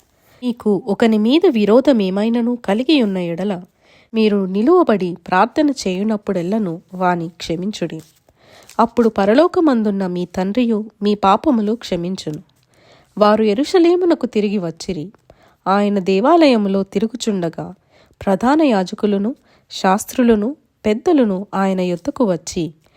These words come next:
"నీవు ఏ అధికారము వలన ఈ కార్యములు చేయుచున్నావు? వీటిని చేయుటకు ఈ అధికారము నీకెవడిచ్చెనని?" అడిగిరి. అందుకు యేసు, "నేనును మిమ్మును ఒక మాట అడిగెదను,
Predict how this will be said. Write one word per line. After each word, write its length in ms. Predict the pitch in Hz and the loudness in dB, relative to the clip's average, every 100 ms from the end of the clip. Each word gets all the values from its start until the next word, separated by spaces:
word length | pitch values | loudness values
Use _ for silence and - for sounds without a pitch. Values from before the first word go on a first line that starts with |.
| _ _ - | _ _ -2
"నీవు 320 | 233 233 214 | 2 2 0
ఏ 260 | 196 208 370 | -2 0 2
అధికారము 640 | 269 233 - 277 339 320 | 0 -2 0 2 2 2
వలన 400 | 262 208 190 185 - | 2 0 -2 -6 -4
ఈ 140 | 214 | -6
కార్యములు 600 | 220 - 202 240 285 277 | -4 0 0 2 0 0
చేయుచున్నావు? 920 | 262 190 196 226 - 220 208 196 208 208 _ _ _ _ - | -2 -4 -4 -6 -6 -4 -4 -6 -10 -14 _ _ _ _ -6
వీటిని 360 | 220 247 247 226 | -2 0 0 -2
చేయుటకు 720 | - 226 311 381 262 226 214 | 0 2 2 2 0 0 -4
ఈ 240 | 208 226 | -2 0
అధికారము 560 | 196 202 - 294 339 320 | 0 -2 0 2 4 2
నీకెవడిచ్చెనని?" 1080 | 240 214 - 196 262 294 - 214 196 180 220 | 2 -2 -4 -2 0 -2 -2 -2 -2 -6 -8
అడిగిరి. 480 | 180 175 170 165 - _ _ _ _ _ - | -6 -6 -8 -10 -12 _ _ _ _ _ -4
అందుకు 360 | 220 320 415 247 | 0 2 2 0
యేసు, 500 | 190 185 - 175 190 _ _ - | -2 -4 -6 -10 -10 _ _ -4
"నేనును 540 | 214 269 302 269 277 | 0 2 2 2 0
మిమ్మును 540 | 233 190 190 202 190 180 | 0 -2 -2 -4 -4 -8
ఒక 160 | 175 185 | -6 -6
మాట 320 | 175 196 277 | -4 -6 -2
అడిగెదను, 640 | 214 175 175 170 165 | -2 -2 -4 -6 -6